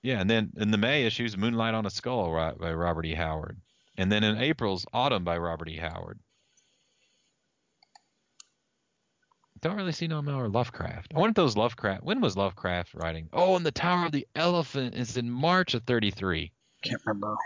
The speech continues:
Speaker 2: when Lovecraft was acti-, active.
Speaker 1: Well, that's, that's what I'm wondering, if these are just reprints of Lovecraft, or is this when he was, like, first? Ah, dang, now I'm gonna have to look it up. Of course, this is not gonna turn into an episode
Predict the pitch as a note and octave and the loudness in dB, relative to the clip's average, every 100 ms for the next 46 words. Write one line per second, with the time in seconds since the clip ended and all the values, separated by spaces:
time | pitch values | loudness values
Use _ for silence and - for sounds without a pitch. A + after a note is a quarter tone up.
0 | - - - A2+ A2 A2 - A2+ A2 A#2 | -10 -14 -6 -2 2 2 4 2 4 4
1 | A2+ A2+ B2+ A#2+ - A#2+ A#2+ A#2 A#2 C#3 | 4 4 2 0 2 2 4 2 2 2
2 | F3+ D#3 D3 E3+ E3 D3 C#3+ C3+ A2 G2+ | 2 2 0 2 2 2 2 2 0 -2
3 | B2+ A#2+ A2 G#2 A2 C3 - C3 B2 A2 | -2 -2 -2 -2 -2 -2 0 0 0 0
4 | B2 A#2+ B2 B2 A#2+ F#2+ G2+ - G2+ G2 | -2 0 -2 0 0 2 0 0 0 0
5 | E2+ F#2 F#2 - G2+ G2 - - _ _ | 0 0 -4 -2 0 2 -2 -8 _ _
6 | _ _ _ _ _ _ _ _ - - | _ _ _ _ _ _ _ _ -16 -4
7 | - - - - D2 E2+ F#2 G2+ G2 F#2+ | -2 -2 -2 -2 -2 -2 0 2 0 0
8 | F#2+ G2 A2+ A#2 A#2 A#2 _ _ _ _ | 0 0 4 6 6 2 _ _ _ _
9 | - - G#2 G2+ A2+ A2+ B2 D3 C3+ B2 | -14 -6 -4 -4 -8 -4 -4 -4 -4 -6
10 | A#2+ A2+ A2+ G2 G#2+ - - G2 G2 F#2+ | -8 -8 -8 -10 -8 -10 -6 -4 -2 -4